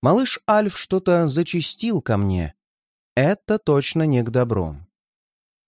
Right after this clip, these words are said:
Вряд ли он обрадует нас с лакомкой новостью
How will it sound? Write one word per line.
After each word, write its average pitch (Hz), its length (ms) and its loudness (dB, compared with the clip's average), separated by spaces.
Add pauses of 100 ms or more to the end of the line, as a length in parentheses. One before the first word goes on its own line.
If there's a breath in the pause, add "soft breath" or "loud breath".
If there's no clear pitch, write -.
(140)
Вряд 151 380 4
ли 123 80 4
он 123 120 2
обрадует 139 520 2
нас 139 260 0
с 131 240 -4
лакомкой 139 500 0
новостью 139 640 0